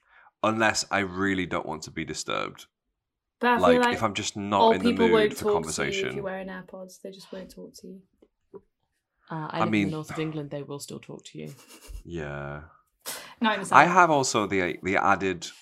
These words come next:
Speaker 1: the added, um, I guess, blessing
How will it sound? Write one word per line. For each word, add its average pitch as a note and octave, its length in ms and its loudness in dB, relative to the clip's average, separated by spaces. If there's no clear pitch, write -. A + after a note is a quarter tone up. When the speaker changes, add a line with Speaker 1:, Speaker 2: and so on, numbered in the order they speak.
Speaker 1:
the E2 180 -6
added, F2 460 -2
um, D#2+ 480 -4
I D#2+ 80 -14
guess, D#2 460 -8
blessing C3+ 560 -2